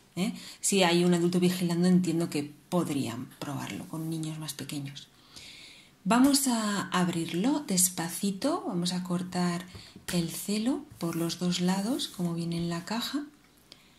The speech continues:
para poder abrirlo con cuidado. La verdad es que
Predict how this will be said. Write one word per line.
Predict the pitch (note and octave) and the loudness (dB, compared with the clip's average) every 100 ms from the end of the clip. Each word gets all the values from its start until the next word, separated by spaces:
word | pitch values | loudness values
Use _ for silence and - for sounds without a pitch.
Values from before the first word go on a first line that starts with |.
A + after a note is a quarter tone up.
| - - - - | -14 -14 -16 -6
para | F#3+ A#3 | -4 -4
poder | F3+ D#3 D#3 | -6 -6 -8
abrirlo | D3 F3+ G#3 G#3 A#3+ C#4+ - - | -8 -4 -4 -2 -4 -6 -10 -6
con | F3 | -4
cuidado. | E3 E3 E3 F#3+ G3+ C4 - - - G3 | -2 -2 0 0 0 -2 -6 -14 -6 2
La | G3 F#3+ | 4 4
verdad | F#3 F3+ G3 G3+ | 4 2 0 2
es | F#3+ - | 0 0
que | F#3 F3+ E3+ E3 D#3 - | 2 4 4 0 -4 -10